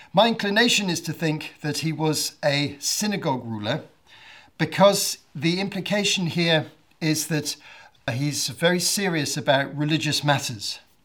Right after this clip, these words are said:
and he's very focused on the Old Testament law.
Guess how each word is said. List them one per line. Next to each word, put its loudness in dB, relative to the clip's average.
and 4
he's -2
very 2
focused 0
on 2
the 0
Old -2
Testament -2
law. 4